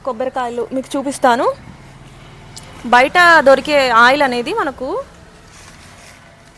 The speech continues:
ఇలా దేవుడికి మనం కొబ్బరికాయలు కొడతాం కదా, ఇది మేము పూజ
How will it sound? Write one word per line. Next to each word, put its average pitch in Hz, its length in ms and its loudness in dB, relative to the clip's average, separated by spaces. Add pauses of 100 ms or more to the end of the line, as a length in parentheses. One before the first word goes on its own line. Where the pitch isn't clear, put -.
(1000)
ఇలా 240 220 -2 (220)
దేవుడికి 262 840 2
మనం 240 220 0
కొబ్బరికాయలు 247 540 2
కొడతాం 233 420 2
కదా, 233 300 4 (440)
ఇది 254 200 -4
మేము 247 200 -4
పూజ 262 280 -2